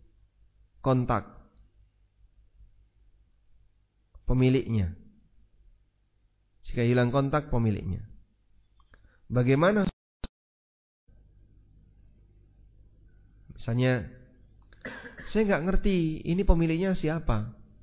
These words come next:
Cuman saya dulu mengambil dengan cara yang nggak benar." Contoh ya, naik bis kota nggak bayar, misalnya ya.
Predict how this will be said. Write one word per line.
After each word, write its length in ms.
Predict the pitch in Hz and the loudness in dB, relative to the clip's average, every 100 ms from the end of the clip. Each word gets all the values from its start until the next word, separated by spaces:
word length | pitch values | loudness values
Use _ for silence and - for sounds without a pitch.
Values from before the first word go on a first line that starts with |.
| - - - - - | -20 -20 -20 -20 -10
Cuman 560 | - 143 185 190 - 143 | -2 4 4 4 -4 -4
saya 240 | - 175 | 0 2
dulu 240 | 151 165 170 | 2 2 2
mengambil 480 | 160 147 123 165 | 0 0 2 2
dengan 320 | 185 135 127 120 | 4 2 2 -2
cara 200 | 147 165 | -2 0
yang 120 | 135 | 0
nggak 140 | 101 | 0
benar." 220 | 127 113 95 90 - - _ _ _ _ _ _ _ _ - _ _ _ _ - | 0 0 -2 -4 -14 -20 _ _ _ _ _ _ _ _ -20 _ _ _ _ -6
Contoh 400 | 104 123 123 107 | -2 2 4 4
ya, 240 | 117 156 - - _ _ _ _ - - _ _ _ _ _ - | 0 -4 -10 -18 _ _ _ _ -20 -20 _ _ _ _ _ -4
naik 280 | 117 127 - | 0 0 2
bis 160 | 113 | 2
kota 320 | - 113 127 127 | 2 -2 0 0
nggak 240 | 120 - | 0 4
bayar, 600 | 104 101 104 95 - 98 - _ _ _ | 4 4 2 2 0 -2 -12 _ _ _
misalnya 360 | - 90 85 | -10 -6 -4
ya. 40 | 87 | -4